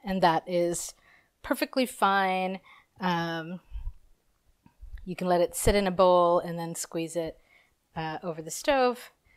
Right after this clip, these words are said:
and maybe blot it a little bit if that doesn't get as much water out as you want, but you don't have to use quite as many paper towels. All right, so we'll do that with the, the rest of it as well, and then we're going to, uh, do a little bit of cutting. So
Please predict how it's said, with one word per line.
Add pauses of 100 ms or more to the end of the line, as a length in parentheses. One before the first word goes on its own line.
(340)
and
maybe
blot
it
a
little
bit
if
that
doesn't
get
as
much
water
out
as
you
want,
but
you
don't
have
to
use
quite
as
many
paper
towels. (520)
All
right,
so
we'll
do
that
with
the, (360)
the
rest
of
it
as
well,
and
then
we're
going
to, (680)
uh, (160)
do
a
little
bit
of
cutting. (420)
So